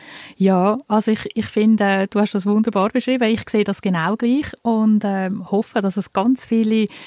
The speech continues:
Lehrbetriebe gibt, die das ja auch wirklich so leben.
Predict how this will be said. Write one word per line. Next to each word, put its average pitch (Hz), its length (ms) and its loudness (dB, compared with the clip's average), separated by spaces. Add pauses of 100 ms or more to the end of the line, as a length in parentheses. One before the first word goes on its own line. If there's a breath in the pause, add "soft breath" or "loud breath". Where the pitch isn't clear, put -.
(200 loud breath)
Lehrbetriebe 214 640 0
gibt, - 280 -2
die 196 60 0
das 190 160 -2
ja 185 160 2
auch 170 60 -2
wirklich 214 300 -2
so 185 280 -2
leben. 175 380 -2